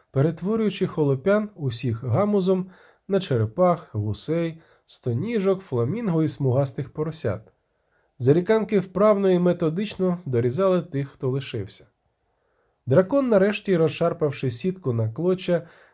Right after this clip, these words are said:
зірвався, залопотів крилами,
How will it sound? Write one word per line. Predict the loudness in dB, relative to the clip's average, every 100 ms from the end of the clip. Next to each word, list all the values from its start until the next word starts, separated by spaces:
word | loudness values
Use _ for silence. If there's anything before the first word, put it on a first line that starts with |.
| -6
зірвався, | -2 0 0 2 2 2 2 2 2 -2
залопотів | -2 0 0 -2 -2 -2 -2
крилами, | 0 4 4 4 0